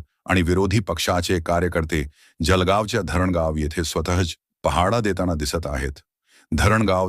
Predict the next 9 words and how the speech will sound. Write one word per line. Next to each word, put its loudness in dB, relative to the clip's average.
तहसील 0
कार्यालयात 0
ठेवलेल्या 0
ईव्हीएम 2
अजवळ -2
कार्यकर्त्यांनी 0
मंडप 2
टाकून 0
रात्रंदिवस 0